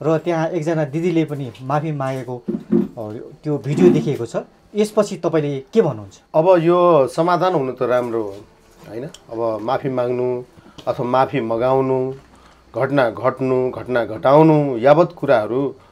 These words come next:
Speaker 2: अ, अलिकति फरक, अ, कुराहरू हुन्।
Speaker 1: त्यो माफी मगाइएको
Speaker 2: होइन?
Speaker 1: जब
Speaker 2: सुन्नुहोस् न,
Speaker 1: जस्तो
Speaker 2: म, म भन्दैछु अब तपाईँलाई, होइन? अब ज्ञानेन्द्रजी भनेको कस्तो मान्छे भन्नुहुन्छ भनेदेखि उहाँ जनताको आँखाको नानी, होइन?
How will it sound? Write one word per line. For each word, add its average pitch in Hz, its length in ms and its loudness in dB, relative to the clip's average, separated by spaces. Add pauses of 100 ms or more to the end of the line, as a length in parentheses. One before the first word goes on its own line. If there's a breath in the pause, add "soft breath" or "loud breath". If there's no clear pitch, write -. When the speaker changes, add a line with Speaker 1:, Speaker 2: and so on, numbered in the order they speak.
(140 soft breath)
Speaker 2:
अ, 101 180 -10
अलिकति 139 280 -2
फरक, 127 340 -2 (240)
अ, 92 160 -14 (100)
कुराहरू 104 320 -6
हुन्। 85 240 -18
Speaker 1:
त्यो 180 100 0
माफी 196 320 2
मगाइएको 185 580 0
Speaker 2:
होइन? 127 80 0
Speaker 1:
जब 156 140 2
Speaker 2:
सुन्नुहोस् 147 220 2
न, - 20 -2
Speaker 1:
जस्तो 127 240 2
Speaker 2:
म, 127 100 0
म 147 40 4
भन्दैछु 131 440 -2
अब 95 120 -10
तपाईँलाई, 98 380 -12
होइन? 139 120 -4 (340 soft breath)
अब 190 400 8 (100)
ज्ञानेन्द्रजी 196 540 2
भनेको 123 280 -4
कस्तो - 400 -4
मान्छे 143 420 -2
भन्नुहुन्छ 113 320 -10
भनेदेखि 117 460 -8 (360 soft breath)
उहाँ 156 500 4 (200)
जनताको 160 600 4
आँखाको 127 440 -6
नानी, 110 280 -10 (580)
होइन? 123 200 -12